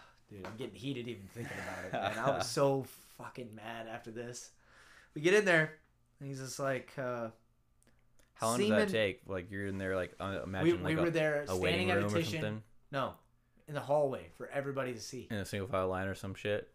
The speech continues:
Speaker 1: No. Standing against the, against the bulkhead, which is the wall,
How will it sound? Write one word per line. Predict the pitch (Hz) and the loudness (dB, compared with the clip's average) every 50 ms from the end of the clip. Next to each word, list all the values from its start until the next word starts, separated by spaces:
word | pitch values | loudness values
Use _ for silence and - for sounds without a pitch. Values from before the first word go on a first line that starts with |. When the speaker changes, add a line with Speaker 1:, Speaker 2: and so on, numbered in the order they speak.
| _ - | _ -2
Speaker 1:
No. | 131 151 156 135 113 - - _ _ _ _ _ _ | 0 2 2 0 0 -8 -18 _ _ _ _ _ _
Standing | - - - 147 139 143 143 143 139 | -14 -6 -4 -2 -2 -2 -2 -4 -4
against | 123 127 117 135 139 139 139 - - | -6 -6 -4 -4 -4 -4 -6 -8 -4
the, | 156 143 139 135 135 - - | -2 -2 -2 -2 -4 -6 -8
against | 135 127 143 143 139 - | -8 -8 -8 -8 -8 -10
the | - 127 | -14 -10
bulkhead, | - - 147 147 143 - 139 127 123 120 | -4 -2 -2 -2 -2 -4 -6 -6 -6 -6
which | 123 127 - 131 | -8 -10 -10 -12
is | 113 | -10
the | - 117 113 | -10 -8 -6
wall, | 120 131 135 123 110 107 - | -4 -2 0 0 -2 -4 -8